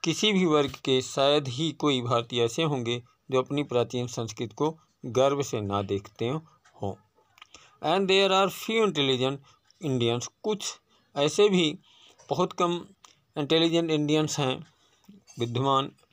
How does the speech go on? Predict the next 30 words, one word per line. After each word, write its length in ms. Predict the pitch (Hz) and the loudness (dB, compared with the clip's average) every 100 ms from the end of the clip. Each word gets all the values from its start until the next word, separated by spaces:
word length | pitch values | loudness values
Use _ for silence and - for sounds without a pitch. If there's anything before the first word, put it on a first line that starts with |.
| _ - | _ -2
भारतीय 400 | 120 113 123 123 | -2 0 0 0
हैं, 240 | 117 120 | 0 -2
who 240 | 127 - 131 | -4 -4 0
are 140 | 127 123 120 | 2 2 0
not 160 | 139 | 0
willing, 400 | 151 120 113 113 127 _ _ - | 0 -2 -2 -4 -8 _ _ -4
जो 80 | 123 | -4
इच्छा 300 | 117 - 170 | -2 -2 0
नहीं 200 | 143 120 | 0 -2
रखते, 400 | 110 110 117 117 _ - | -4 -2 -4 -6 _ -8
to 80 | 139 | -4
sacrifice, 680 | 190 190 180 156 113 92 104 - _ _ _ _ _ _ _ _ _ | -2 0 -2 -2 -4 -6 -10 -20 _ _ _ _ _ _ _ _ _
कुर्बान 400 | 156 147 165 185 | 2 4 4 4
करने 320 | 151 123 123 | 2 2 0
को 120 | 123 | 2
या 120 | 131 120 | 4 4
बलिदान 420 | 123 123 151 156 | 2 2 2 2
देने 240 | 127 123 | 0 0
को, 200 | 123 131 | -2 -4
some 420 | - - - 170 175 135 | -4 -6 -2 -2 -2 0
of 180 | 127 123 - | 0 -2 -4
its 180 | 143 - - _ _ _ _ - | -4 -4 -10 _ _ _ _ -6
effect 400 | 147 - 180 185 - _ _ _ - | -6 -4 -2 -2 -4 _ _ _ -4
element, 480 | - 139 139 143 147 - | 0 2 0 -2 -8 -16
अपने 480 | - 139 147 143 143 | -12 -8 -4 -2 -2
जो 380 | 135 135 131 - _ - _ - | 0 0 0 -2 _ -20 _ -8
कि 240 | 139 127 - - - - - | -2 -2 -4 -14 -20 -20 -8
इफेक्ट 340 | 147 - 185 185 | -6 0 0 2
एलिमेंट 440 | 139 131 127 123 | 0 2 0 -2
हैं, 200 | 123 120 | -4 -6